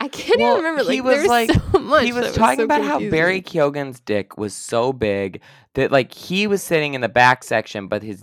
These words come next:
Speaker 2: dick was sitting in the front
Speaker 1: Oh,
Speaker 2: section.
Speaker 1: yeah.
Speaker 2: And that his
Speaker 1: Yeah.
Speaker 2: dick was on Bradley Cooper's face.
Speaker 1: Yeah.
Speaker 2: Being a
Speaker 1: Very
Speaker 2: reference to
Speaker 1: weird.
Speaker 2: the fact that Bradley Cooper's playing Leonard
Speaker 1: Oh,
Speaker 2: Bernstein, who's
Speaker 1: yeah.
Speaker 2: gay in Maestro.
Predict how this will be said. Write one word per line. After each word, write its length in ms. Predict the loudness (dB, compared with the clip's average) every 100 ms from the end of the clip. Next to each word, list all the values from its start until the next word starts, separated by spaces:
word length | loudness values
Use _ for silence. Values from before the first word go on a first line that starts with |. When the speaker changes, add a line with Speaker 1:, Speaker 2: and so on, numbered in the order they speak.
| -2
Speaker 2:
dick 240 | -2 -2
was 140 | -6 -6
sitting 260 | -6 -6
in 60 | -8
the 60 | -10
front 320 | 0 0 0
Speaker 1:
Oh, 20 |
Speaker 2:
section. 440 | -2 0 0 -2 -4
Speaker 1:
yeah. 280 | -6 -8 -10 -10 0
Speaker 2:
And 240 | 2 4
that 120 | 2 2
his 80 | 0
Speaker 1:
Yeah. 160 | -4 -2
Speaker 2:
dick 260 | 0 0
was 180 | -4 -4 -2 2
on 520 | 6 6 4 2 -6 _ _ _ -20 _
Bradley 500 | -4 4 6 6 2
Cooper's 540 | -8 -8 -6 -6 -6 -10 _
face. 760 | -6 2 2 2 -4 -14 -16 -20 _ _
Speaker 1:
Yeah. 500 | -6 -6 -6 -10 -2
Speaker 2:
Being 260 | 2 2 2
a 40 |
Speaker 1:
Very 100 | 4
Speaker 2:
reference 500 | 6 4 2 -2 -4
to 140 | -4 -2
Speaker 1:
weird. 80 | 0
Speaker 2:
the 80 |
fact 260 | 4 4 4
that 240 | 2 2 4
Bradley 320 | 4 4 0
Cooper's 340 | -4 -4 -4
playing 260 | 0 -2 0
Leonard 420 | 0 2 0 -2
Speaker 1:
Oh, 140 | -4 2
Speaker 2:
Bernstein, 400 | 2 2 -2 -2
who's 220 | -4 -8
Speaker 1:
yeah. 100 | -2
Speaker 2:
gay 500 | 4 6 8 6 4
in 280 | 0 -4 0
Maestro. 600 | 2 2 0 -2 -2